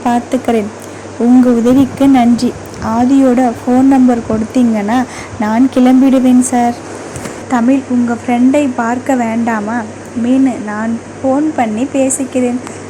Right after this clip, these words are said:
தமிழ், "எதுக்கு?" மீனு, "உங்களை தொந்தரவு பண்ணாம அவங்களை பார்த்துட்டு நான் கிளம்புறேன் சார்." தமிழ்,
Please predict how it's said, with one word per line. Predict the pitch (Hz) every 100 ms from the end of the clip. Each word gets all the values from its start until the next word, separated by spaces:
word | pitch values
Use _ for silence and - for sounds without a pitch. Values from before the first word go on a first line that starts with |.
| -
தமிழ், | 247 233 262
"எதுக்கு?" | 208 220 240 277 - 381 - 254
மீனு, | 254 277 285 254 - - -
"உங்களை | 254 247 254 285 277
தொந்தரவு | 254 254 320 339 330
பண்ணாம | 320 247 220 214 214 247 233 - 220
அவங்களை | 233 226 220 220 220
பார்த்துட்டு | 226 254 262 - 349 403 - -
நான் | 240 247 247
கிளம்புறேன் | 240 247 277 285 285 269
சார்." | - 240 233 - - - -
தமிழ், | 233 233